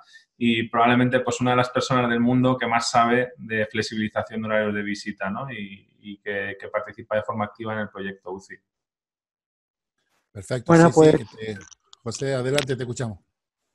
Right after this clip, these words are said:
Speaker 3: Muchas gracias inicialmente por abrirnos las puertas de Argentina y por permitirnos, eh, colarnos en, en ese país que tanto queremos desde aquí, ¿no? Eh,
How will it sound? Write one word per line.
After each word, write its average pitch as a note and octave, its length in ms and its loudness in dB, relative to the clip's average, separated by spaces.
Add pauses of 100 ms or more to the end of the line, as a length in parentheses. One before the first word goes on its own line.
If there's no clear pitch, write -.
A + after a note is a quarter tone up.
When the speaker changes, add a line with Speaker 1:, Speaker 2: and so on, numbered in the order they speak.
(600)
Speaker 3:
Muchas F3 240 2
gracias E3+ 520 6
inicialmente E3+ 760 4
por D#3+ 520 10
abrirnos D#3+ 340 4
las D#3 120 2
puertas D#3+ 420 4
de D3+ 180 8
Argentina D#3 840 2
y D#3+ 40 2
por D3+ 260 -4
permitirnos, C#3+ 840 -2 (460)
eh, C3 580 2
colarnos C#3 800 0
en, B2 600 -6 (500)
en C#3 100 -4
ese D3 180 2
país D3+ 280 4
que E3 80 2
tanto D3 300 0
queremos B2+ 380 0
desde A#2 200 -2
aquí, A2 220 -8
¿no? C3+ 240 -8 (440)
Eh, C#3 1160 6